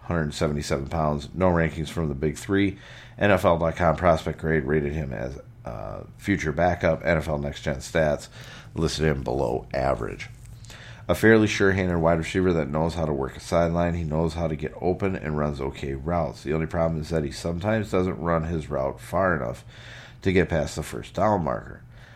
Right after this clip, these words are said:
I like him as a project wide receiver, as he is way too small for the next level in terms of his body mass for his height. If a team can get him built up physically while also working on his receiving skills,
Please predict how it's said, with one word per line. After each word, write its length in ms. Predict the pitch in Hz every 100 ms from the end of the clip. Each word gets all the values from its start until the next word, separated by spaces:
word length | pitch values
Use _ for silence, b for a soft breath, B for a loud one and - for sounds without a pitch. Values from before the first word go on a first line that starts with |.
| -
I 80 | 82
like 160 | 104
him 100 | 113
as 160 | 110 92
a 40 |
project 680 | 87 104 92 90 92 87 - -
wide 320 | - 71 82
receiver, 480 | 71 76 92 87 76
as 220 | 76 71
he 100 | 78
is 140 | 71 71
way 280 | 73 85 82
too 160 | -
small 300 | 76 80 73
for 140 | 76 71
the 140 | 65
next 320 | 67 65 - - - - - - - - - - - - - -
level 320 | 90 82 76
in 60 | 65
terms 300 | - 80 73
of 100 | 71
his 120 | 69
body 340 | - 78 80
mass 280 | 76 69 67
for 160 | - 76
his 140 | 67
height. 440 | - 95 90 - - B B B B B B B -
If 100 | 80
a 60 | 82
team 280 | 104 101
can 220 | 90 92 82
get 180 | 90
him 200 | 82 85
built 280 | 78 80 78
up 160 | 85 -
physically 460 | 98 92 90 101
while 240 | 92 85 76
also 340 | - 82 -
working 380 | 76 80 85 78
on 80 | 73
his 120 | 71
receiving 440 | 62 - 104 95
skills, 420 | 90 - 98 92